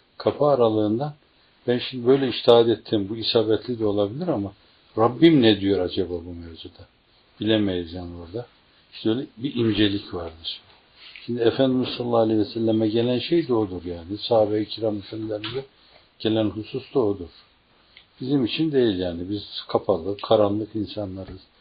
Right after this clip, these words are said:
İçtihat ederiz bir mevzuda, bir karar veririz. Çok defa yanlış olur. Ayrı mesele de. Fakat <coughs> bunlar doğru yolun doğru temsilcileri. İç istikamet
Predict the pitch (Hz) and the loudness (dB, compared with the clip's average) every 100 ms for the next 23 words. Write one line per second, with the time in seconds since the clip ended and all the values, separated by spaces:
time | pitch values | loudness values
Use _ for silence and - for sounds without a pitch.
0 | _ _ _ - - - 107 98 101 95 | _ _ _ -14 -4 6 6 6 0 0
1 | 98 92 - 104 95 92 87 107 101 - | 0 -2 -8 -6 -4 -6 -4 -6 -8 -12
2 | 117 107 101 95 95 85 92 - - _ | -8 -8 -6 -4 -4 -6 -16 -18 -20 _
3 | _ _ - 123 - 101 - 110 98 95 | _ _ -6 -6 -4 -6 -2 0 0 -2
4 | 95 - 90 92 110 - - 101 98 107 | -6 -8 -10 -12 -16 -20 -8 -6 -4 -4
5 | 90 - 127 139 135 _ - - _ - | -6 -6 -6 -6 -10 _ -20 -20 _ -20
6 | - 107 131 - - - - - - - | -6 -2 -2 -4 -8 -2 8 8 8 4
7 | - 117 120 113 113 120 135 131 107 107 | 2 4 6 6 6 6 6 6 4 2
8 | 123 113 113 120 - 98 80 85 85 - | 0 2 2 2 0 -4 -4 -12 -14 -16
9 | 92 98 123 139 - - - 117 110 120 | -16 -16 -16 -14 -12 -14 0 2 4 0